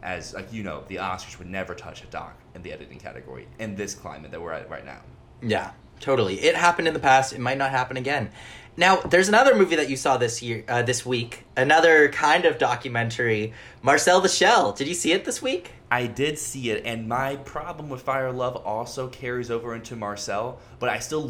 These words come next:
Speaker 1: really love both movies, and my issue with both
Speaker 2: Mm-hmm.
Speaker 1: of them would be the pacing. There's times where it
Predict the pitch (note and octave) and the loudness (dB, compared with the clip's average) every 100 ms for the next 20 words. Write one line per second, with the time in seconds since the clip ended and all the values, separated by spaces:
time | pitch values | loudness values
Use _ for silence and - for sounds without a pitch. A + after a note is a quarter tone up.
0 | A2+ B2+ A#2+ A2 G#2+ F#2+ F#2 A2 A2+ F#2+ | -8 -8 -6 -4 -4 -4 -8 -8 -10 -10
1 | D#2+ F2+ F#2 G2 B2+ D3+ - B2+ G#2+ G#2+ | -12 -12 -10 -8 -8 -8 -6 -6 -4 -4
2 | G2 G2 G2 F#2+ F#2+ F#2+ - - F#2 F#2+ | -4 -8 -10 -10 -10 -14 -14 -12 -12 -12
3 | C3 E3+ - - - A2 A2 - A#2 G#2+ | -14 -18 -20 -20 -12 -8 -8 -8 -8 -6
4 | G#2+ G#2 G#2+ F#2+ - G2 | -8 -10 -10 -10 -10 -14